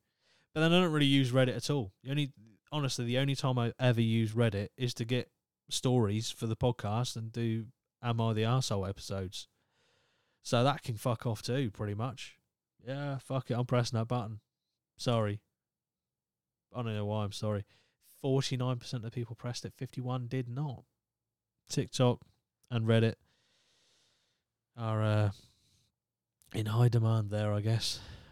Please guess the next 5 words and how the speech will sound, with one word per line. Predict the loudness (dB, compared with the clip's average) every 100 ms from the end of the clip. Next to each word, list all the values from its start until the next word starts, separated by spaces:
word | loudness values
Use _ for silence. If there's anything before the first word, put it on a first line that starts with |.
| _
One | -8 -6
percent | -6 -6 -8 -6
difference. | -6 -6 -8 -8 -12 -16 -20 _ _ _ _ _ _ _ _ _ _ _ _ _ _ _ _ _ _ _ _ -18
Okay, | -8 -2 -2 -4
you | -6 -4 -2 -2 -4